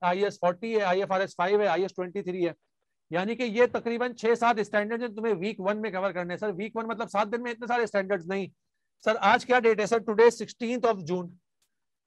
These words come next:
सर हमारी पहली live class होगी ट्वेंटी सेवंथ of June, यानी कि तकरीबन दस ग्यारह दिन बाद। तो तुम्हें सेवनटीन से लेकर, यानी कल सुबह से लेकर सत्ताईस June तक तुम्हें ये चीज करनी है पूरी cover। Done हो गया?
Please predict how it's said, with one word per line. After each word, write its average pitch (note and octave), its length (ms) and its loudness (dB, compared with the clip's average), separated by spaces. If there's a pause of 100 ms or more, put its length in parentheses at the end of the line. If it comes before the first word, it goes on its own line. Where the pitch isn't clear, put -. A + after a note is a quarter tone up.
सर A#3+ 100 0
हमारी A3 340 4
पहली A#3+ 540 0
live A#3+ 240 2
class A3+ 300 -2
होगी A3 240 -4
ट्वेंटी A3 480 -4
सेवंथ A3 440 0
of G#3+ 160 0
June, A3 180 -2
यानी G#3+ 180 -2
कि A3 100 0
तकरीबन A3 540 -2
दस G#3 180 2
ग्यारह F#3+ 220 4
दिन F3+ 160 -6
बाद। F3+ 160 0
तो G3+ 80 -10
तुम्हें G#3+ 260 -4
सेवनटीन A3 680 0
से A#3 140 0
लेकर, G3+ 260 2
यानी G3 180 -4
कल A3 200 0
सुबह A3 240 -4
से G#3+ 120 -4
लेकर G3+ 240 -2
सत्ताईस G3+ 500 -4
June G3+ 240 -2
तक A#3 200 -6 (420)
तुम्हें G#3 200 -2
ये G#3 180 4
चीज G#3 300 -6
करनी F3 420 -4
है G3 100 0
पूरी F3+ 260 0
cover। C#3+ 340 -4 (640)
Done G3+ 160 4
हो A3+ 100 0
गया? F#3+ 200 -2